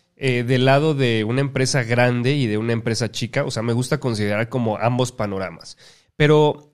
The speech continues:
las empresas chicas no siempre tienen ni un área de recursos humanos, ni una jefa de, de desarrollo organizacional. ¿Qué podría hacer una empresa de reciente creación para iniciar con un buen desarrollo organizacional?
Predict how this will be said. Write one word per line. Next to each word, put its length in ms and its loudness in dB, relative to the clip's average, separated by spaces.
las 240 2
empresas 340 0
chicas 280 -4
no 140 -2
siempre 300 -4
tienen 380 -4
ni 140 0
un 140 -2
área 180 0
de 40 0
recursos 380 -6
humanos, 460 -6
ni 180 -2
una 380 2
jefa 380 -2
de, 260 -2
de 380 -8
desarrollo 460 -6
organizacional. 800 -10
¿Qué 100 0
podría 360 0
hacer 280 0
una 240 -2
empresa 800 -4
de 160 -10
reciente 440 -4
creación 380 -6
para 160 -4
iniciar 360 -8
con 180 -8
un 100 -6
buen 180 -4
desarrollo 500 -6
organizacional? 720 -10